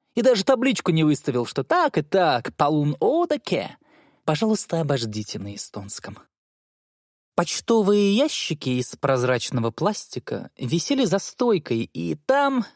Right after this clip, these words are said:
вытянув шею, углядел в своём толстое заказное письмо, адресованное Тикаю Агапову. Там лично распорядился, чтобы почта на его имя шла сюда, иначе бы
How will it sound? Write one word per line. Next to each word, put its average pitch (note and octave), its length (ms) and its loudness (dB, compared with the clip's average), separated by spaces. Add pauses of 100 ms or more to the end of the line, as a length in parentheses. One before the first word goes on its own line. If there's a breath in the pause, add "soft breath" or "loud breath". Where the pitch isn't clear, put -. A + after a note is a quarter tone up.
вытянув A3+ 500 0
шею, G#3+ 400 2 (100)
углядел G#3+ 640 0
в - 40 -8
своём A3 720 0
толстое A3 540 0
заказное G3+ 640 0
письмо, C3+ 800 -2 (300)
адресованное A3+ 720 0
Тикаю D#3 540 0
Агапову. A#2 640 -4 (800)
Там D#3 300 2
лично D#3 400 0
распорядился, F#3 600 -2
чтобы C#3+ 260 -2
почта D#3+ 400 0
на C#3 140 2
его D3 160 2
имя G#3 240 0
шла F#3+ 240 0
сюда, F#3+ 520 0
иначе D#3+ 320 -2
бы C#3 220 0